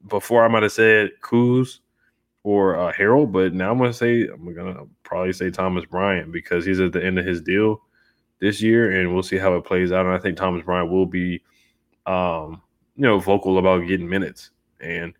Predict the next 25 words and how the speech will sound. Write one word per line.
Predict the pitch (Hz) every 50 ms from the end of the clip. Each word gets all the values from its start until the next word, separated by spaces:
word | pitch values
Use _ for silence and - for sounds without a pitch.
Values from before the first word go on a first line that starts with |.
| _ _ _ _ _
it's | - -
a | 95
contract | - 110 107 101 104 98 95
year | 98 95 90
for | - -
him. | 85 85 82 80 -
So | 90 87 85 85 - _ - - - - _ _ _ _ -
I | - 90
think | - - 95 92
honestly, | 90 87 87 85 - - 87
most | 85 87 87 85 -
likely | 85 87 85 80 85 82
he | 85 90
will | 87 87 85 80
be | 80 82
traded | 78 - 87 85 82 82 80
now, | 82 82 80 80 80 80 - _ _ _ _ _ _ _ _ _ _ _
um, | - 87 87 82 80 80 80 82 - _ _ _ _ -
after | 101 98 87 92
the | 87 87 82
Gafford | 90 87 87 85 - 85 - -
news. | 95 101 95 85 80 80 - _ _ _ _ _ _ - - _ _ _ -
Um, | 98 98 95 90 87
breakout | 101 107 110 107 101 98
players, | - 110 107 107 104 104 98 101